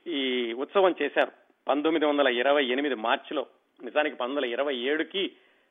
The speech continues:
ఆయనకి అరవై సంవత్సరాలు పూర్తి అవుతుంది. ఇరవై ఎనిమిదిలో ఆయన షష్ఠి పూర్తి రాజమండ్రిలో చేశారు. ఇలా ప్రముఖులకి షష్ఠి పూర్తి చేయడము అనేటటువంటి ఆనవాయితీ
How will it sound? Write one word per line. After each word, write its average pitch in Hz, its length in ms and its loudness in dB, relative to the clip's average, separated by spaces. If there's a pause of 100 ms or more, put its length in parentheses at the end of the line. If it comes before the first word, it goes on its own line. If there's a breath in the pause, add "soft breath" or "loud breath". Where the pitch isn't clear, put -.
(120)
ఆయనకి 139 360 -2
అరవై 127 240 0
సంవత్సరాలు 135 420 0
పూర్తి 147 280 -8
అవుతుంది. 131 500 -4 (500 soft breath)
ఇరవై 160 260 2
ఎనిమిదిలో 165 340 2
ఆయన 151 140 0
షష్ఠి 139 300 -6
పూర్తి 160 240 -6
రాజమండ్రిలో 156 560 0 (100)
చేశారు. 117 260 -6 (1160)
ఇలా 202 280 6
ప్రముఖులకి 240 640 -2
షష్ఠి 175 340 -2
పూర్తి 214 480 -6
చేయడము 170 520 2 (300)
అనేటటువంటి 160 760 0
ఆనవాయితీ 180 920 2